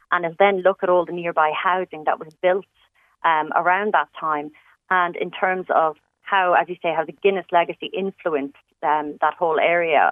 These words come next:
of Dublin, and how there was an extensive programme of urban renewal, um, because of Guinness. Um, a large-scale development, and it, it was social housing, there was public baths,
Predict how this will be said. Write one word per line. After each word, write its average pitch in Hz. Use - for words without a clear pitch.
of 147
Dublin, 151
and 147
how 160
there 170
was 160
an 160
extensive 190
programme 151
of 147
urban 151
renewal, 151
um, 151
because 175
of 170
Guinness. 147
Um, 147
a 175
large-scale 196
development, 143
and 165
it, 143
it 196
was 175
social 170
housing, 185
there 160
was 147
public 160
baths, 190